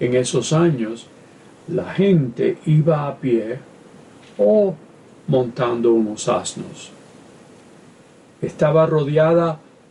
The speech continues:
por áreas paganas y heréticas, un lugar en que los galileos quizás se sucumbieron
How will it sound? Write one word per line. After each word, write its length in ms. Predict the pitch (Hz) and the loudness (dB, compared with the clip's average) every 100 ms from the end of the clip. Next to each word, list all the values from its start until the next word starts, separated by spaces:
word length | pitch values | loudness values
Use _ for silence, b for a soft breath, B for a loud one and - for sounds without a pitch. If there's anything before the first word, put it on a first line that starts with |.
| _ | _
por 240 | - 127 - - | 0 0 0 -8
áreas 460 | 160 180 175 156 | -2 2 2 0
paganas 880 | - - 127 131 131 120 95 - - - - - - - - - - - - | -2 -2 0 0 -2 -6 -12 -20 -20 -20 -20 -20 -20 -20 -20 -20 -20 -20 -8
y 140 | 120 | -4
heréticas, 880 | 107 113 117 117 - - - - - - - - - - B B B B - - - | 0 0 0 -4 -10 -16 -18 -16 -16 -20 -20 -20 -20 -20 B B B B -20 -20 0
un 200 | 165 190 | 2 2
lugar 460 | 220 214 139 107 - - B B - | 0 0 -2 -4 -8 -14 B B -8
en 160 | 160 147 | -2 0
que 140 | - 165 | 2 2
los 200 | 147 - | 0 -2
galileos 920 | 202 202 135 143 147 117 127 - - - - - | 0 0 0 0 2 0 -2 -8 -18 -20 -20 -4
quizás 680 | 160 135 - 190 190 190 B B B B | -4 -2 0 0 0 -2 B B B B
se 320 | - - 139 - | -14 -2 -2 -2
sucumbieron 1200 | - 196 - 123 117 123 135 131 123 120 123 | -6 -6 -4 -6 -6 -2 0 0 -2 -4 -8